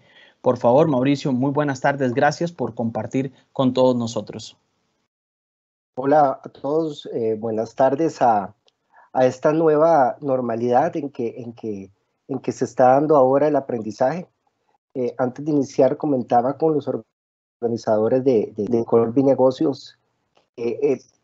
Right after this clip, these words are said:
Speaker 2: tres meses atrás, cuatro meses, cuando, cuando me llamaron para impartir eso, se hablaba de, de, de un proyecto donde se iban a dar una vez un seminario en Guanacaste, otro en Alajuela, otro en Punta Arenas, otro en Limón. Y ahora,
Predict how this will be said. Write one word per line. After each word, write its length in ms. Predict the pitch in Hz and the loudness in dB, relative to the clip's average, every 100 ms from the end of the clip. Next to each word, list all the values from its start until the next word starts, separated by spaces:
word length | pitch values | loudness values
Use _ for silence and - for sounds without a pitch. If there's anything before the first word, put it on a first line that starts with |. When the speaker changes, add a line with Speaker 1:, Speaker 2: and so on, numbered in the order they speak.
| _ | _
Speaker 2:
tres 180 | 165 175 | 4 6
meses 340 | 180 190 196 | 6 6 4
atrás, 340 | 143 - 156 170 | 2 2 0 0
cuatro 300 | 156 151 165 | -2 -2 -2
meses, 360 | 156 151 156 | -2 -4 -10
cuando, 380 | - 131 120 110 - | -4 -2 -2 -4 -2
cuando 180 | 117 | -4
me 140 | 117 110 | -2 -2
llamaron 340 | 107 123 143 | 2 2 0
para 180 | 147 151 | -4 -4
impartir 400 | 139 147 - 120 | -4 -4 -4 0
eso, 360 | 120 113 135 - _ _ _ _ | 0 0 -10 -12 _ _ _ _
se 220 | - 127 | -4 0
hablaba 420 | 117 123 123 139 | 2 6 6 6
de, 260 | 151 139 131 | 4 4 2
de, 240 | 127 127 | -2 -4
de 120 | 135 131 | -4 -6
un 100 | 127 | -2
proyecto 640 | 147 143 139 - 143 135 _ _ _ _ | 0 2 2 0 -8 -12 _ _ _ _
donde 440 | - 127 123 120 113 | -2 0 0 0 -2
se 180 | - | -2
iban 240 | 127 131 143 | 2 2 4
a 40 | |
dar 340 | 135 135 135 - | 4 4 0 -2
una 300 | 147 147 139 | 2 2 4
vez 340 | 143 151 147 | 4 2 0
un 140 | 139 139 | -6 -4
seminario 680 | 151 143 131 131 139 139 139 _ _ _ _ | -2 0 2 2 2 -2 -4 _ _ _ _
en 440 | 127 117 110 113 110 | -4 -4 -2 -2 2
Guanacaste, 680 | 107 98 131 131 - 139 | 2 4 2 0 -2 0
otro 300 | 131 131 - | 0 -2 -4
en 60 | 120 | -4
Alajuela, 600 | 107 - 151 151 143 131 | -4 0 2 2 2 2
otro 320 | 127 127 131 | 0 -2 -8
en 140 | 127 107 | -10 -12
Punta 360 | - 127 117 | -12 -8 -4
Arenas, 460 | 113 156 139 131 - | 2 2 2 -2 -2
otro 360 | 127 - 131 | -4 -4 -4
en 80 | 127 | -4
Limón. 380 | 117 123 156 165 _ _ _ _ _ | 0 2 2 0 _ _ _ _ _
Y 120 | 180 | 6
ahora, 440 | 165 165 185 185 | 8 8 6 2